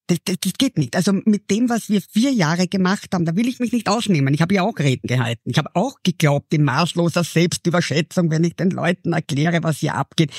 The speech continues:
dann werden sie das Richtige tun. Nein, wir warten bitte nicht, bis die ersten Affenpocken da in, in Österreich sind, ja, weil das,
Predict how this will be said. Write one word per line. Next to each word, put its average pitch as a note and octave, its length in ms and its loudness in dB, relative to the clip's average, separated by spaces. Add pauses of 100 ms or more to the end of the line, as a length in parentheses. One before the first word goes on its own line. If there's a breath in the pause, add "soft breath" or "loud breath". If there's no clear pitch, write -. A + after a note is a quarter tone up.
(140 loud breath)
dann D3 180 2
werden C#3+ 260 2
sie E3+ 100 -2
das E3+ 180 0
Richtige F3 500 0
tun. A3 280 2 (320 loud breath)
Nein, G3 320 2 (340 loud breath)
wir F#3 320 0
warten D#3+ 360 2
bitte G#3 260 0
nicht, G#3+ 240 0
bis F#3+ 180 0
die D#3 240 -2
ersten D#3+ 460 0 (580 loud breath)
Affenpocken D#3+ 960 0
da E3+ 200 0
in, D#3+ 180 4
in F3+ 240 0
Österreich F3+ 500 0
sind, B3 380 0
ja, E3+ 240 2
weil D#3 220 0
das, - 280 -6